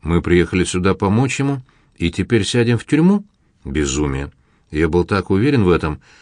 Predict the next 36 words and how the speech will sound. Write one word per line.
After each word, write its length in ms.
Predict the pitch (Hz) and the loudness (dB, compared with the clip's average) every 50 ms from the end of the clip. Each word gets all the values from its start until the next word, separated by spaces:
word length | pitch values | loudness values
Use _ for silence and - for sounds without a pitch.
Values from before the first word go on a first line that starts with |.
| - _ _ _ - | -20 _ _ _ -2
так 200 | - 113 110 92 | 0 0 2 2
глубоко 480 | 104 107 101 104 110 104 - 117 110 | 2 0 2 2 0 0 2 2 2
убежден 600 | 104 90 101 104 95 95 92 107 117 110 104 95 - _ _ _ _ - | 2 2 2 0 0 0 0 2 2 2 2 -2 -6 _ _ _ _ -8
в 100 | - 87 | -6 -4
благополучном 880 | 80 87 104 101 90 98 92 - 110 110 117 120 104 - - 101 101 107 | 0 4 4 4 4 2 0 2 2 2 4 2 0 0 0 0 2 0
исходе 400 | 98 - - - 127 120 113 120 | 0 0 0 0 0 2 2 0
дела, 440 | 117 131 170 185 170 127 80 71 - _ _ _ _ | 0 2 4 4 4 4 2 -2 -4 _ _ _ _
что 220 | - - - 90 82 | -16 -10 -6 -6 -2
когда 280 | - 90 85 92 117 | -2 0 0 2 2
на 100 | 113 101 | 2 2
крыльце 360 | - 90 95 92 - - 104 | 0 0 0 0 0 0 -2
появились 580 | - - 98 101 98 101 104 95 95 92 - - _ _ - - - _ _ _ - | 0 0 0 2 2 2 2 2 0 0 -2 -6 _ _ -20 -20 -20 _ _ _ 0
Эллисон 500 | 110 113 101 98 95 - - 107 98 101 | 2 2 4 4 2 2 2 0 0 0
и 20 | |
шериф, 460 | 90 - 143 151 180 190 175 - - _ _ _ _ _ _ _ - | 0 0 0 2 2 2 2 0 -4 _ _ _ _ _ _ _ -6
она 280 | - 87 87 98 101 95 | -2 0 0 2 0 0
с 80 | - | -2
каменным 500 | - - 104 98 95 92 92 92 92 92 | -2 -2 0 2 2 2 2 2 2 4
лицом, 500 | 92 98 92 - - 131 135 139 135 127 - _ _ - - _ - | 4 2 2 0 0 0 0 0 -2 -4 -10 _ _ -20 -20 _ -2
он 200 | 95 98 101 90 | 0 2 2 2
с 100 | - - | 0 0
вопросом, 600 | 104 98 - 113 110 107 101 - 107 101 92 - _ _ _ _ _ _ | 0 0 2 4 4 4 2 2 -2 -2 -4 -6 _ _ _ _ _ _
не 260 | - 92 110 117 120 113 | -2 0 2 4 4 2
будем 420 | 107 113 117 110 95 107 101 98 | 2 2 0 2 2 2 0 2
ли 120 | 101 104 | 2 2
мы 180 | 104 104 110 110 | 2 2 2 0
сильно 320 | - - 110 104 101 104 | 0 0 0 0 0 2
возражать 540 | 95 98 90 95 98 101 87 101 104 95 - | 0 0 0 0 0 0 0 0 -2 -2 -2
против 340 | - 107 101 87 - 95 - | 0 0 0 0 0 -4 -2
того, 240 | - 110 107 110 104 | 0 0 0 0 0
чтобы 300 | - - 104 95 98 95 | 0 0 -2 0 0 -2
сесть 300 | - - 110 107 - - | -2 -2 -2 -2 -2 -2
к 60 | - | -2
нему 200 | 107 104 104 101 | 0 0 2 2
в 40 | 101 | 2
машину 540 | 101 101 98 - - 120 117 113 110 104 | 0 0 -2 -2 0 0 0 0 0 -2